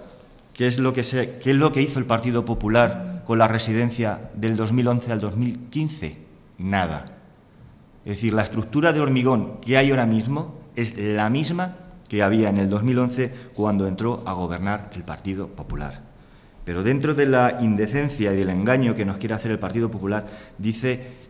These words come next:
que venía establecida en el plan de garantía de sanidad uno punto uno que el señor Echani. Sí, venía. ¿Con qué partida presupuestaria? Cero euros. Cero euros.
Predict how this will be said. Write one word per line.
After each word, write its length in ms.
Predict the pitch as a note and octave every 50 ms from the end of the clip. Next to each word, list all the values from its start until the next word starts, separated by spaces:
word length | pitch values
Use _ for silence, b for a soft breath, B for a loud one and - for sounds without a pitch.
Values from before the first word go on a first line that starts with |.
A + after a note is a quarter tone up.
| B -
que 140 | - A2+ G2+
venía 420 | F#2+ G2 G2 A2+ C3+ D3+ D#3 D3+
establecida 880 | C#3 A2+ - C3+ C3 C3+ B2+ B2 B2 B2 C3+ C#3+ D3+ D3 C#3+ C#3 C#3 C#3
en 120 | C3+ C3
el 120 | B2+ B2+ B2
plan 640 | B2 B2 C3+ C3+ C#3 C#3+ C#3+ C3+ - - - - -
de 180 | - B2+ C3
garantía 540 | A#2+ B2+ B2+ C3 B2+ B2 A#2+ B2 C3+ C#3+ C#3
de 120 | C#3 C3+
sanidad 420 | C3+ C#3+ C3 B2 B2 A#2 B2+ C#3 C#3+
uno 260 | C#3+ C#3+ C#3 C#3 C3+
punto 320 | C3+ C3 C#3 C#3 C#3 A#2+
uno 400 | A#2+ C3+ D3 D#3 D3+ D3+ C#3+ C#3+
que 80 | C#3+ C3+
el 80 | B2+ B2
señor 300 | B2+ B2 A#2+ C3 C#3 C3
Echani. 320 | B2 B2 C#3 C#3 C#3+ A#2+ - - - -
Sí, 300 | - - - A2 G#2 D2+ C#2 - -
venía. 380 | - D#2+ D2 E2+ F2+ F2 D#2 - - - B B B B B B
¿Con 180 | - G2 G2+ G2
qué 120 | G2+ C#3+
partida 400 | C#3+ D3 C#3 B2 C#3+ C#3 C3 C3
presupuestaria? 760 | C3+ B2+ A2 A#2+ A#2 A#2+ A#2 - - B2+ A#2 G#2+ F#2 E2 C#2+ - - - - - - - - -
Cero 340 | - B2 A#2+ A#2+ B2+ C3+ C3+ C3+ - - - - - - - - -
euros. 480 | F#2+ F#2 F2 E2+ D2+ C#2+ - - - - - - - - - - - -
Cero 480 | - B2 B2+ C3 C#3+ D3+ D3+ - - - - - - -
euros. 460 | G2+ G2 F#2 F2 E2+ E2 D#2+ -